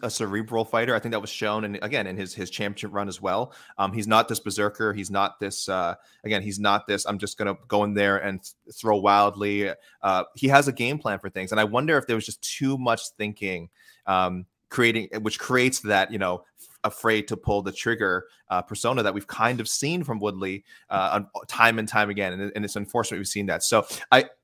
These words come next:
as you said, he's, he, he has been training constantly. There was a report that, uh, or and at least maybe Dan Hardy had put it out there, that they were trying to arrange a, a twelve round boxing bout to take place,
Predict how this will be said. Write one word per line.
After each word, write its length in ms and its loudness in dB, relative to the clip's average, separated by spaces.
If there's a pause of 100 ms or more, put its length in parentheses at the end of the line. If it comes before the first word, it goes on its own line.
as 160 8
you 60 0
said, 140 4
he's, 200 4
he, 320 -2
he 180 0
has 220 8
been 160 -4
training 360 -2
constantly. 640 -2 (400)
There 140 6
was 260 6
a 80 4
report 560 2
that, 280 2
uh, 140 4
or 120 6
and 300 0
at 140 4
least 220 0
maybe 240 0
Dan 240 4
Hardy 300 6
had 120 -6
put 140 0
it 80 -2
out 180 -2
there, 300 -2 (340)
that 160 0
they 140 4
were 140 0
trying 380 4
to 140 -2
arrange 460 0
a, 180 -2
a 60 2
twelve 540 6
round 360 4
boxing 380 2
bout 240 -2
to 60 -16
take 280 -6
place, 400 -4